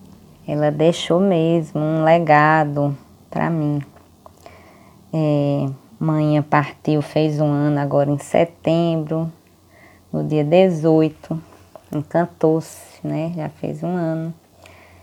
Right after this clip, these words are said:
E aí ela deixou um legado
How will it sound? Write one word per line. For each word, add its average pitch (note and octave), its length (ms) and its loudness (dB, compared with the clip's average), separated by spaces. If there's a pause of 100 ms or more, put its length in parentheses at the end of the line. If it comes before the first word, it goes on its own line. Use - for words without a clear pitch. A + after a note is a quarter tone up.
(160)
E G3 120 2
aí G#3+ 300 6
ela G#3 220 6
deixou G#3+ 800 6 (240)
um A3+ 140 2
legado A#3+ 840 6